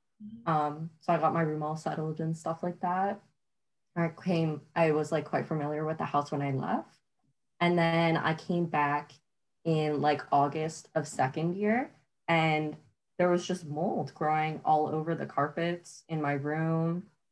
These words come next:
Speaker 2: Like, we had, we had dealt with all the windowsills and stuff like that, 'cause that's pretty easy to deal with. But yeah, there was, like, a bunch of mold growing in my room. And I had never dealt with anything like that before.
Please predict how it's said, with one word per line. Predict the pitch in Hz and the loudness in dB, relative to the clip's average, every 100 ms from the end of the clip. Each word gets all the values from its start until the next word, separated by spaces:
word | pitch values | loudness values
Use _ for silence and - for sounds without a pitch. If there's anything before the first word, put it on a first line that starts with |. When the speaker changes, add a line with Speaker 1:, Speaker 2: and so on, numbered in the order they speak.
| _ | _
Speaker 2:
Like, | 208 208 | 4 6
we | 226 | 8
had, | 277 277 | 8 6
we | 208 247 | 4 4
had | 208 | 6
dealt | 156 214 | 6 6
with | 233 226 | 2 2
all | 220 | 2
the | 160 | 0
windowsills | 143 151 185 202 208 208 | 0 0 -2 -2 -2 0
and | 226 | 0
stuff | 220 233 | 0 -2
like | 240 233 | -2 0
that, | 247 254 | 2 0
'cause | - | 0
that's | 170 - | -2 -2
pretty | - 185 202 | -10 -6 -6
easy | 196 208 | -4 -2
to | 208 | -2
deal | 208 208 196 | 0 0 0
with. | 220 247 - _ _ _ | 0 -2 -4 _ _ _
But | 196 | 2
yeah, | 220 262 | 6 6
there | 165 | 4
was, | 175 190 | 0 -2
like, | 196 | -2
a | 196 | 0
bunch | 185 185 | 0 0
of | 180 | -2
mold | 170 208 214 | 0 -2 -4
growing | - 160 160 | -4 -4 -2
in | 160 | -2
my | 156 | -4
room. | 160 202 170 175 - _ _ _ _ - | -4 -4 -4 -8 -14 _ _ _ _ -2
And | 170 170 165 160 156 - _ _ _ _ _ _ _ _ _ _ _ _ _ _ _ - | 2 4 2 0 -4 -14 _ _ _ _ _ _ _ _ _ _ _ _ _ _ _ 2
I | 160 185 | 4 6
had | |
never | 202 185 196 | 8 8 6
dealt | 180 147 | 6 4
with | 185 | 4
anything | 175 170 208 185 | 4 2 2 2
like | 175 | 2
that | 170 160 | 4 4
before. | 175 175 160 156 165 175 185 | 2 -2 2 6 6 6 4